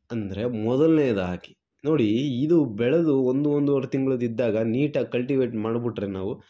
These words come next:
ಇದು ಬೀಜ ಆಗೋದ್ರೊಳಗೆ ಇದು ನಮ್ಗೆ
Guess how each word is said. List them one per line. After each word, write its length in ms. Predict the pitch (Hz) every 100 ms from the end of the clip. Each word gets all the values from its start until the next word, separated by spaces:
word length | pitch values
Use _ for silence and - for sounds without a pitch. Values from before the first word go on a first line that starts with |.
| - _ -
ಇದು 120 | 113
ಬೀಜ 300 | 104 151 156
ಆಗೋದ್ರೊಳಗೆ 720 | 151 123 113 98 95 90 101 - _ _ _ _ -
ಇದು 160 | 180 185
ನಮ್ಗೆ 400 | 151 165 156